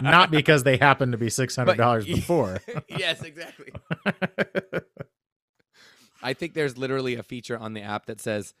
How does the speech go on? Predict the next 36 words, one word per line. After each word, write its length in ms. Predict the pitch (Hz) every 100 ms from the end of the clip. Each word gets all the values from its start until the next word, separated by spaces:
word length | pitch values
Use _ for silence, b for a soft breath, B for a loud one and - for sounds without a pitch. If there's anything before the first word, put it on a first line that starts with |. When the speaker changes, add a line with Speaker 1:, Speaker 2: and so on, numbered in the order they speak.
| _ -
Speaker 2:
like, 180 | 113 -
that 100 | 117
you 100 | 110
can 160 | 110
click 220 | - 117
that's 180 | - 107
like, 220 | 107 101 _ _ _ _ _ _ _ 107
gr-, 80 | - - -
like, 180 | 120 104 _
greatest 420 | 101 123 120 107 95
deals. 520 | 113 110 131 - - _ _
Speaker 1:
Yeah, 260 | 131 226 131 - _ -
that's 200 | 143 -
how, 100 | 156
Speaker 2:
So 60 |
Speaker 1:
like, 60 | 147
Speaker 2:
it 20 |
will 80 | 143
Speaker 1:
most 320 | 131 131 -
Speaker 2:
s-, 60 | -
it, 120 | 131 - -
it 100 | 135
will 100 | 127
start 360 | - 143 147 127
with, 160 | 120
like, 200 | 120 113
the, 240 | 117 113 107
Speaker 1:
Yeah. 220 | 147 143 -
Speaker 2:
like, 260 | 123 117 _
the 60 |
Speaker 1:
The 160 | 127 117
Speaker 2:
eighty 160 | 123 120
percent. 320 | 117 - 139
Speaker 1:
percent 420 | 127 - 143 120
savings, 480 | - 135 127 98 98
yeah. 320 | 120 104 95